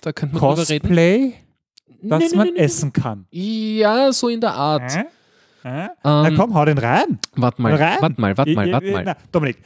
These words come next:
Speaker 2: du kannst mich nicht
Speaker 1: Ah,
Speaker 2: heiß
Speaker 1: ich,
Speaker 2: machen
Speaker 1: ich tu das
Speaker 2: auf
Speaker 1: jetzt
Speaker 2: Binging with
Speaker 1: anteasern.
Speaker 2: Babisch
Speaker 1: <laughs>
Speaker 2: und ihn jetzt nicht zeigen. Geh hin.
Speaker 1: Oh, Hickok
Speaker 2: Geh hin, mein
Speaker 1: forty-five,
Speaker 2: Guter.
Speaker 1: ein, ein,
Speaker 2: Nein,
Speaker 1: ein
Speaker 2: komm,
Speaker 1: Gun-Kanal.
Speaker 2: lass ihn. Binging with Babish. Hau rein, Mann.
Speaker 1: Okay, ähm, pass auf. Äh,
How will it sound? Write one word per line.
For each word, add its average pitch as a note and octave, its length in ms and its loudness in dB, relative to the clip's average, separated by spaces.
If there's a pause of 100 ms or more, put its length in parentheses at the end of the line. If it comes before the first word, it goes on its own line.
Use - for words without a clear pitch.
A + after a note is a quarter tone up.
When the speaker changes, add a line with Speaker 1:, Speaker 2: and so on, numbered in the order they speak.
Speaker 2:
du D#3 80 -8
kannst F3+ 260 -2
mich G3+ 80 0
nicht G#3 180 0
Speaker 1:
Ah, E3 260 2
Speaker 2:
heiß F3+ 160 -2
Speaker 1:
ich, G#3 60 0
Speaker 2:
machen F3 320 0
Speaker 1:
ich G#3+ 60 -10
tu G#3+ 140 0
das G3+ 120 2
Speaker 2:
auf F#3+ 60 4
Speaker 1:
jetzt F3+ 140 -4
Speaker 2:
Binging G3+ 240 2
with A3 80 -6
Speaker 1:
anteasern. G#3+ 480 0
Speaker 2:
Babisch G#3 640 -2 (480)
Speaker 1:
<laughs> - 480 -10
Speaker 2:
und A3 140 -2
ihn A#3+ 120 0
jetzt G3+ 260 -2
nicht F3 300 0
zeigen. A3+ 800 -2 (240)
Geh F3 400 2
hin. B3+ 260 -6 (180)
Speaker 1:
Oh, C3+ 320 0
Hickok E3 300 -4
Speaker 2:
Geh C#3+ 100 -2
hin, A3+ 80 4
mein C4 200 0
Speaker 1:
forty-five, C3 360 0
Speaker 2:
Guter. C3+ 120 -8
Speaker 1:
ein, A2+ 100 -6
ein, B2 60 -12
Speaker 2:
Nein, B3 300 -2
Speaker 1:
ein G3 40 -8
Speaker 2:
komm, G#3+ 140 0 (160)
Speaker 1:
Gun-Kanal. A#3+ 280 -2
Speaker 2:
lass - 80 -6
ihn. G3+ 280 0
Binging A#3+ 340 -2
with C4 160 -2
Babish. A3 640 -2 (180)
Hau F#3 80 0
rein, A3+ 300 2
Mann. E3 180 2
Speaker 1:
Okay, B2 260 -2 (320)
ähm, D3 380 0
pass A3+ 160 -2
auf. G#2 300 0
Äh, C3+ 420 0